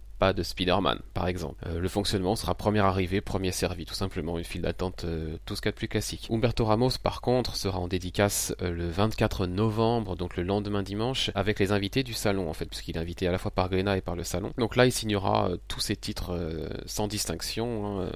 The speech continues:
même, euh, Spider-Man pour ceux qui viennent pour ça. Urban Comics a aussi annoncé son planning. Alors, les dédicaces auront lieu samedi de quatorze heures à dix-sept heures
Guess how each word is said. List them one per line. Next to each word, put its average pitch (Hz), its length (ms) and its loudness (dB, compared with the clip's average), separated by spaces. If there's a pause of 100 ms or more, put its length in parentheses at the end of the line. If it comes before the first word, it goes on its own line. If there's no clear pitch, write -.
même, 104 380 2
euh, 90 160 0
Spider-Man 90 720 0
pour - 160 -6
ceux 107 100 0
qui 98 140 -4
viennent 90 180 -2
pour - 200 -4
ça. 113 260 0
Urban 120 300 2
Comics 120 520 -2
a - 240 -8
aussi 131 380 -2
annoncé 101 340 -2
son 98 160 -2
planning. 117 640 0
Alors, 95 180 0
les 107 80 2
dédicaces 131 480 0
auront 113 160 0
lieu 107 140 0
samedi 120 360 0
de 92 120 -4
quatorze 123 420 0
heures 113 80 2
à 107 60 4
dix-sept 107 400 -2
heures 139 340 2